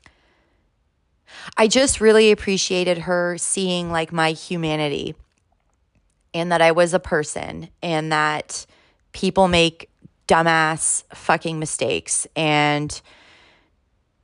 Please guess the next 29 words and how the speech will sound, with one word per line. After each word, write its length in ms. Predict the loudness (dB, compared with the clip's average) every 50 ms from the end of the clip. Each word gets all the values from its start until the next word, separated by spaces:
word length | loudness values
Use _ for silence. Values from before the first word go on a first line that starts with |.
| _
woman 440 | -6 -2 2 4 4 6 6 4 2
to 160 | 2 -2 -2
woman, 520 | 2 2 4 4 4 4 2 2 0 -2 -2 0
I 100 | 0 0
really, 640 | 0 0 0 0 0 0 -2 -2 -4 -6 -8 -8 -12 -18 _ _ _ _ _
really 380 | -8 -4 -2 0 0 0 -2 -2
loved 360 | 0 2 2 2 2 0 0
that. 440 | 2 4 4 4 4 2 -2 _ _ _ _ _ _ _ _ _ _ _ _ _ _ _ _ _ _ _ -4
And 140 | -2 -2 0
we 140 | 0 -2
stay 280 | -2 0 2 2 2 2
in 120 | 2 0
touch. 440 | 0 0 0 0 0 -2 -6 -10 -8 -8 -8 _ -2
I 80 | -2 0
just, 240 | 0 0 0 2 2
like, 160 | 0 0 2 0
aggressively 800 | 0 0 0 2 2 2 2 2 0 -4 -2 0 2 2 4 4
support 580 | 2 2 0 0 0 2 2 2 2 2 0 -2
this 200 | -4 -4 -4 -2
woman 400 | -2 0 2 2 0 0 -2 -4 -10 -12 -18 -18 -16 -18 -14 -6 0
and, 160 | 0 0 2
like, 340 | 2 0 0 0 -2 -6 -14 -20 _ _ 0
aggressively 1000 | 0 0 0 0 2 4 4 4 2 0 -2 -2 0 0 -2 0 0 0 -2 -2
just 260 | -2 -2 -2 -2 -4
really 380 | -6 0 4 4 6 6 6 6
want 340 | 4 4 4 4 4 2 2
her 180 | 0 0 0
to 300 | 0 -2 -6 -4 -4 -4
be 520 | -4 -4 -4 -2 -2 -2 -2 -4 -4 -6